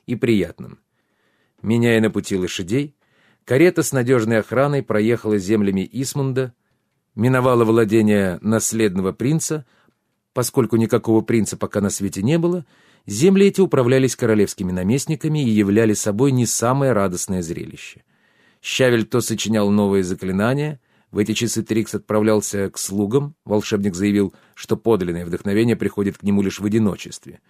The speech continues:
то обсуждал с Дмаком будущее закусочных «Еда на бегу». Как-то незаметно получилось так, что Щавель уже выступал не в роли консультанта по волшебникам, а в качестве полноправного совладельца.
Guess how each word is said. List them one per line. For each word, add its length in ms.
то 160
обсуждал 560
с 100
Дмаком 520
будущее 640
закусочных 800
«Еда 360
на 120
бегу». 380
Как-то 320
незаметно 500
получилось 640
так, 340
что 240
Щавель 380
уже 160
выступал 480
не 120
в 40
роли 220
консультанта 720
по 100
волшебникам, 720
а 100
в 60
качестве 440
полноправного 720
совладельца. 840